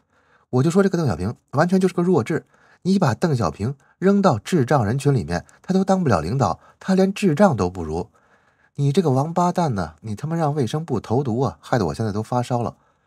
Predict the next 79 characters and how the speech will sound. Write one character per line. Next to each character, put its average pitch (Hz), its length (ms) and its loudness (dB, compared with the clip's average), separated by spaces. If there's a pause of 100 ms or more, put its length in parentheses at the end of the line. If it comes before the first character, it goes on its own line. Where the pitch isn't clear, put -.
(200)
我 98 160 -2
的 98 80 -4
身 156 220 -6
体 101 160 -8
啊， 69 100 -10
是 - 140 -12
经 135 180 -6
过 127 140 -2
神 107 160 -6
仙 123 100 -4
改 - 160 -10
造 95 220 -2
的， - 180 -10 (300)
这 - 80 -6
都 113 120 -4
改 - 120 -6
造 98 160 -4
一 95 60 -4
年 71 180 -10
了， 90 160 -4 (540)
我 104 220 2
现 160 200 0
在 151 160 2
都 143 220 0
发 139 200 0
低 139 140 0
烧， 135 140 -4
我 85 100 -8
这 104 80 -6
一 131 60 -4
年 98 180 -6
多 120 140 -4
都 107 80 -4
没 87 100 -6
有 80 60 -8
病 78 140 -12
过。 73 200 -10 (580)
你 185 100 -2
可 139 180 4
见 156 200 2
这 139 80 -4
个 131 80 -2
普 95 200 -4
通 107 100 -8
老 120 100 2
百 82 120 -2
姓 95 120 -8
是 87 120 -8
多 156 240 0
难 71 160 -8
受， - 180 -10 (300)
你 107 160 -10
真 175 120 2
是 165 80 -2
个 101 120 -2
王 107 200 2
八 151 160 0
蛋 127 200 -4
呢。 - 80 -16 (520)
卫 147 160 2
生 156 200 -4
部 135 140 -2
也 78 100 -4
是 - 100 -12
王 98 180 -4
八 135 140 0
蛋 131 160 -4
呢。 64 140 -16 (460)
我 95 160 0
一 131 100 -2
旦 156 140 2
有 82 100 -2
了 73 60 -8
神 95 120 -6
通 110 140 -6
啊， 90 80 -6
我 67 100 -10
真 90 80 -6
是， 76 160 -10